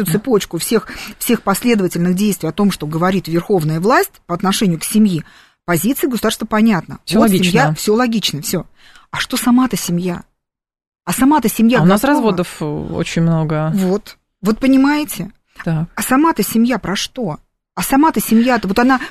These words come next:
Speaker 2: потребляет эти льготы и все, а она-то меняет свое отношение к детству. И, э, купить новый гаджет или какие-то, как это говорят, <laughs> м, кто-то мне сказал,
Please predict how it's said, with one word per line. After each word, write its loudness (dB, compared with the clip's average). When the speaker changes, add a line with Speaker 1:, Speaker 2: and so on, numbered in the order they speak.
Speaker 2:
потребляет 0
эти 0
льготы 0
и 2
все, -6
а 2
она-то 2
меняет 2
свое 0
отношение 0
к 0
детству. 0
И, 2
э, 0
купить -2
новый 4
гаджет -2
или 2
какие-то, 2
как 0
это -4
говорят, 0
<laughs> -14
м, 2
кто-то -10
мне -4
сказал, -4